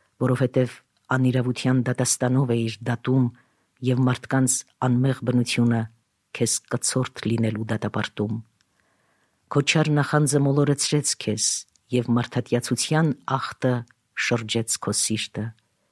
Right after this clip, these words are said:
Այդպես էիք խաբում մարդկանց որդիներին, և նրանք վախից ենթարկվում էին ձեր կամքին,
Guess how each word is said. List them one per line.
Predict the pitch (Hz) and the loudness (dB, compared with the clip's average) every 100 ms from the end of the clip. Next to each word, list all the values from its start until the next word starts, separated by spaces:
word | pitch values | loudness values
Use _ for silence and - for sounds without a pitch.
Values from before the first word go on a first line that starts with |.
| _ _ _ _ _ _ _ _ _ | _ _ _ _ _ _ _ _ _
Այդպես | 143 165 208 202 | 0 2 4 4
էիք | - 120 - | 4 0 -2
խաբում | - 131 - 131 | -4 -2 2 4
մարդկանց | 123 123 - 123 120 | 4 2 -2 -2 0
որդիներին, | - 120 - 123 123 147 143 | -2 -4 0 2 4 4 4
և | 120 113 | 2 0
նրանք | 117 123 135 120 - _ _ 120 | 0 2 0 -2 -8 _ _ -10
վախից | 110 127 - 175 147 | -4 -4 -2 -2 -2
ենթարկվում | - 120 113 120 - 135 127 | -2 -2 -2 -4 -2 0 2
էին | 120 110 | 2 0
ձեր | 113 110 | -2 -4
կամքին, | - 117 107 - 120 | -4 -2 -2 -2 0